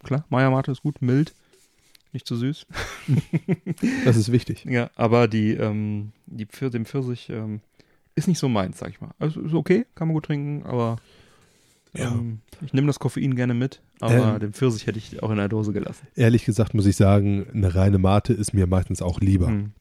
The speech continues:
Speaker 2: Ich find den Pfirsich da drin jetzt nicht störend.
Speaker 1: Wir sollten mal wieder eine schöne,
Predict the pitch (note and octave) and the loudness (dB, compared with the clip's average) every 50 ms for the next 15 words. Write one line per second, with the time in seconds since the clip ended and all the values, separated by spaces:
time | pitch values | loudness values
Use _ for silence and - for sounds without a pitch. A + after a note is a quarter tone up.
0 | _ - _ _ - G#2+ - - G#2 - G#2+ F#2 - A#2 G2+ G2 - - G2+ - | _ -20 _ _ -4 -2 -2 0 0 0 0 2 2 2 2 2 2 0 0 2
1 | G2 G2+ G2 F#2 - - F#2+ - - - A2+ F#2+ F#2 F2+ E2+ - - _ _ _ | 2 2 2 0 2 0 -2 0 4 4 6 6 6 4 2 -4 -12 _ _ _
2 | - - C#3 B2+ D3+ D#3 C#3 C#3+ B2 B2 A#2+ A#2 A2 G#2+ G#2+ G#2 G2+ - - - | -6 -4 0 0 0 2 2 2 2 4 4 4 2 2 0 -2 -4 -6 -6 -8
3 | A#2+ A2+ G#2+ G#2 G2+ | -6 -6 -4 -6 -6